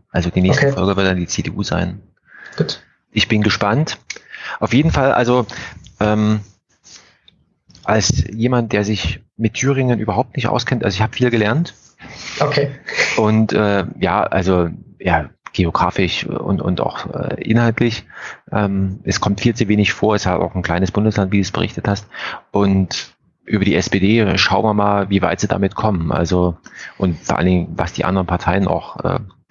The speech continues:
Speaker 1: zu bieten haben. Dann freue ich mich. Und, ähm, was ich schon mal, äh,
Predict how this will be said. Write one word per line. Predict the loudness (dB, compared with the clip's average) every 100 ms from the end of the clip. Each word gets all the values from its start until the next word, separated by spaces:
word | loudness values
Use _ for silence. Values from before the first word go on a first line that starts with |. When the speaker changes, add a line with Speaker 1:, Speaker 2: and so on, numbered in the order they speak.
| -20 -16 -14 -14 -16 -6
Speaker 1:
zu | -2 2
bieten | 2 4 2
haben. | 4 2 0 -8 -20 -8
Dann | -2 -2
freue | 0 2 2
ich | 2
mich. | 2 4
Und, | 2 2 2
ähm, | 2 2 2 0 -2
was | 0
ich | 2 0 0 -2 0
schon | 2
mal, | 2 2 0 -6 -10
äh, | -12